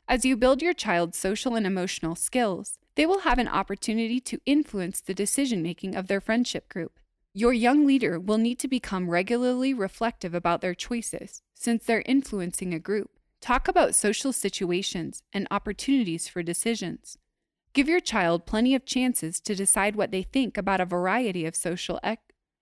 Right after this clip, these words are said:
give your child plenty of chances to decide what they think about a variety of social issues, thus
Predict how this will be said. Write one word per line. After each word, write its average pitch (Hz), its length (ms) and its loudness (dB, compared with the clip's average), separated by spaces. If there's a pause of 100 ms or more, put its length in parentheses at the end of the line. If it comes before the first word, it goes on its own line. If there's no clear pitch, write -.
give 269 160 4
your 320 140 4
child 185 400 2
plenty 233 340 2
of 277 100 0
chances 247 600 0
to - 160 -6
decide 220 400 2
what 285 160 0
they 285 100 0
think 277 460 0
about 196 240 2
a 196 40 2
variety 180 640 0
of 151 80 -2
social 180 480 -2
issues, - 560 -6 (220)
thus 320 280 2